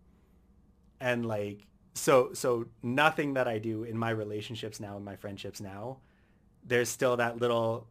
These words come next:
like, baby Akil in the back of my head saying,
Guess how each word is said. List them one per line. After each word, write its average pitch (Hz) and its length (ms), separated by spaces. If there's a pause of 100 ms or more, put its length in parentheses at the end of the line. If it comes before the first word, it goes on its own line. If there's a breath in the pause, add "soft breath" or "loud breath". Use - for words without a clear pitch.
(120)
like, 107 220 (220)
baby 113 340
Akil 110 340
in 110 80
the 110 60
back 107 180
of 101 60
my 107 100
head 110 200
saying, 104 360